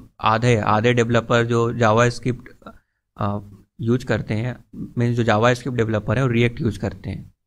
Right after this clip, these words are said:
Now अगर हम ये डेटा देखें, इंडिया से बाहर का मैं डेटा शो कर रहा हूँ, ठीक है। अगर इंडिया से बाहर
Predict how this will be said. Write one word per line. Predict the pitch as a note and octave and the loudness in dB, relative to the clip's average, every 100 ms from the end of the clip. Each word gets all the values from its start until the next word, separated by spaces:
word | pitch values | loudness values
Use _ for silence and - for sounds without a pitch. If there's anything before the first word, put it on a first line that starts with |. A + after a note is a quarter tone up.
| _ _ _ _ _ _ _ _ _ _ _ _ _ _ _ _ | _ _ _ _ _ _ _ _ _ _ _ _ _ _ _ _
Now | B2 B2 B2 G#2 | -2 2 2 0
अगर | A#2+ C#3+ E3+ | 0 2 2
हम | E3 D#3 | 0 0
ये | D3+ | 0
डेटा | B2+ A#2 C#3 | 0 2 2
देखें, | C3+ A2 A#2 C3 E3 - - | 2 -2 -4 -6 -8 -12 -6
इंडिया | A2+ A#2+ C#3+ D#3+ | -2 0 0 0
से | D#3+ | -2
बाहर | B2+ A2+ B2 | 2 2 2
का | D3+ | 0
मैं | C#3+ D3 | -2 -2
डेटा | C3+ B2+ | 0 0
शो | B2+ A#2+ | 0 0
कर | A2 G#2 | 0 0
रहा | F#2+ | -2
हूँ, | F#2+ F#2+ - _ _ _ _ | -4 -6 -14 _ _ _ _
ठीक | A#2+ C#3+ | -4 -2
है। | |
अगर | C#3+ A#2+ C3 | -4 -4 -4
इंडिया | C3 A#2+ A2+ C3 D3+ | -4 -4 0 0 0
से | D#3+ | -2
बाहर | C3 A2+ A2 C3 G#2+ | -2 0 2 0 -2